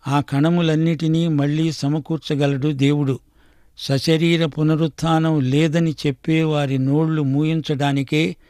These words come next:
పౌలు ఇదంతా రాశాడు. మరణంలో మనిషి వ్యక్తిత్వం నాశనమైపోతుందనే వారికి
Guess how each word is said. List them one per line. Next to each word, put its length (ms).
పౌలు 240
ఇదంతా 640
రాశాడు. 600
మరణంలో 680
మనిషి 380
వ్యక్తిత్వం 760
నాశనమైపోతుందనే 1300
వారికి 540